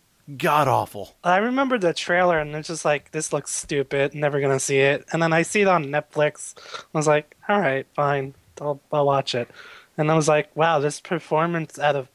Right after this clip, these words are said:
Speaker 2: all of 'em are like, wow, this,
Speaker 1: Yeah.
Speaker 2: this is actually really good for something that looked, looked very low budget."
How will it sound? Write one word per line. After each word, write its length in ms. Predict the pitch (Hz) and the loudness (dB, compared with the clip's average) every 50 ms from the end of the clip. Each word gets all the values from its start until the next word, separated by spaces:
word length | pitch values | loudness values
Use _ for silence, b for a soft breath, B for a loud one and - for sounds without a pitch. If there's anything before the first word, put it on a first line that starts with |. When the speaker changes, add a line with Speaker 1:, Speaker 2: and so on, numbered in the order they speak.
| _ | _
Speaker 2:
all 420 | - 165 165 170 175 170 170 156 147 | 0 2 2 4 4 4 4 2 2
of 80 | 135 127 123 120 | 0 -4 -8 -12
'em 120 | 127 139 - | -16 -18 -14
are 160 | - 143 143 147 | -10 -8 -6 -4
like, 260 | 143 135 123 127 123 _ _ _ _ _ _ _ _ _ _ _ | -4 -4 -4 -4 -6 _ _ _ _ _ _ _ _ _ _ _
wow, 520 | - - 135 160 165 120 101 101 104 - _ _ | -6 -2 0 0 0 0 -2 -4 -8 -12 _ _
this, 80 | 120 113 | -6 -4
Speaker 1:
Yeah. 180 | 104 101 101 - | -2 -2 -4 -4
Speaker 2:
this 240 | - - 180 165 165 | 0 0 0 0 0
is 120 | 170 165 | 0 0
actually 360 | 208 233 262 - - 208 160 151 | 0 0 0 -2 -4 -4 -4 0
really 240 | 170 208 180 139 135 | 0 0 0 0 -2
good 340 | 139 - 240 247 233 170 - | -4 -2 -2 -2 -2 -4 -8
for 340 | - 151 139 131 127 120 B B B B B B B B B B B | -10 -8 -8 -8 -8 -10 B B B B B B B B B B B
something 380 | - - 190 185 185 175 170 156 | -4 -2 -2 0 0 -2 0 0
that 240 | 170 156 151 - _ _ | 2 0 0 -2 _ _
looked, 480 | 170 156 160 143 - - - - - - | 0 0 0 0 0 -6 -14 -18 -10 -2
looked 220 | 156 185 190 - - | 0 0 0 0 -6
very 480 | 135 131 131 139 165 196 254 214 160 | -12 -12 -4 0 2 2 2 2 2
low 220 | 151 143 147 147 139 | 0 0 0 -2 -2
budget." 500 | 127 - 147 143 139 - 131 151 - | -2 -2 -4 -4 -4 -4 -6 -6 -8